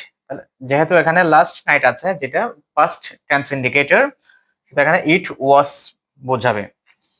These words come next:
চার নাম্বারে, "It's rained just now।" তাহলে just now হচ্ছে কি একটা প্রেজেন্ট পারফেক্ট ইন্ডিকেটর, তাহলে সেক্ষেত্রে এখানে it's বলতে বোঝাবে it has, অর্থাৎ আইটি অ্যাপোস্ট্রফি এস,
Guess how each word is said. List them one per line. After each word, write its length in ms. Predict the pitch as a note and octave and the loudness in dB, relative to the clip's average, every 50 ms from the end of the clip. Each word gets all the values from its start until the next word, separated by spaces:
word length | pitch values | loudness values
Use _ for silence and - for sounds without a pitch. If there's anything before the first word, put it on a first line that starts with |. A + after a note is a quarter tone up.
| _ _ _ - _ _ _ - | _ _ _ -20 _ _ _ -4
চার 140 | - C#3 C#3 | -4 -2 0
নাম্বারে, 380 | C#3 B2+ C3+ C3 D3 D3+ F#3+ A#3+ C#4 C#4 - _ _ - | 0 -2 0 2 2 2 2 2 0 -4 -10 _ _ -4
"It's 280 | D3+ F3 A3 G#3 - - - - _ _ D#3 C#3 C3+ C3+ | -2 -2 -2 -2 -4 -8 -8 -12 _ _ -10 -4 0 2
rained 300 | C#3 D#3 G3 A3+ A3 - - - - C#3+ C3+ | 2 2 2 0 -4 -6 -10 -14 -16 -12 -2
just 300 | B2+ F3 F3+ F3+ - - - - C#3+ | 2 2 2 2 -2 -10 -12 -4 -2
now।" 120 | A#2+ G#2 G2 G2 - _ _ _ _ - | -2 -2 -2 -6 -16 _ _ _ _ -8
তাহলে 160 | - D3+ D#3+ | -2 -2 -2
just 380 | D#3 C3+ D3+ D#3 E3 E3 - - - - | 0 2 0 0 0 0 -6 -14 -8 -2
now 120 | F3 E3+ E3+ | 0 0 0
হচ্ছে 280 | E3+ F3 F3 - F#3 F3+ | 0 -2 -6 -6 -6 -4
কি 60 | F#3+ | -4
একটা 340 | F3+ F3+ - F#3+ A3 C4 D#4+ C#4 _ _ - - _ _ _ _ - | -4 -4 0 0 0 0 -2 -6 _ _ -20 -20 _ _ _ _ 0
প্রেজেন্ট 420 | D3 C#3+ C3+ C#3 D#3+ E3 - - | 0 2 2 2 0 -2 -2 -2
পারফেক্ট 460 | - E3 E3 - G#3 A3+ A3+ - - - - | 0 0 0 2 0 -2 -2 -2 -12 -14 -10
ইন্ডিকেটর, 580 | E3 D3+ C#3+ C#3 C3+ - C3 B2 - A2+ G#2 G2 _ _ _ _ _ _ _ _ _ _ | -10 -4 -2 -2 0 2 0 0 0 -2 -4 -4 _ _ _ _ _ _ _ _ _ _
তাহলে 140 | - D3+ D3 | -6 -4 -4
সেক্ষেত্রে 480 | - - E3 E3 E3+ E3 E3+ - - F3+ | 0 0 -2 0 0 -2 -2 0 0 0
এখানে 220 | E3+ F3+ F#3 G#3 A3 G#3+ E3 | 2 2 2 0 0 0 0
it's 180 | D#3 D#3 - - D3+ | -2 -2 -2 -4 0
বলতে 240 | E3 E3 D#3+ F3+ | 0 0 2 0
বোঝাবে 440 | E3 D#3+ D3+ D3+ F3 F3 G3+ B3 B3 B3 _ - | 0 0 0 0 2 2 2 2 0 -2 _ -4
it 140 | D3+ C#3+ C#3 - - C#3 | -4 -4 -4 -4 -2 0
has, 160 | B2 A2 - - - _ _ _ _ _ _ _ | 0 0 -2 -8 -16 _ _ _ _ _ _ _
অর্থাৎ 400 | - C#3+ C#3+ C#3+ - F#3+ G#3+ A#3+ A#3+ - _ _ - | -2 -2 -2 0 0 -2 -2 -2 -2 -8 _ _ -2
আইটি 600 | - C#3 C#3+ C#3+ D3 C#3+ C#3+ - E3+ F#3 A3 A#3+ | 0 2 2 2 0 -2 -4 -6 -6 -4 -4 -4
অ্যাপোস্ট্রফি 680 | - - D3+ - - C#3 - - - F3+ E3+ - F#3+ E3+ | -2 -2 -2 -2 -2 -6 -6 -6 -12 -12 -12 -6 -2 0
এস, 300 | C#3 A#2+ A2+ - - - | 0 0 0 -2 -10 -18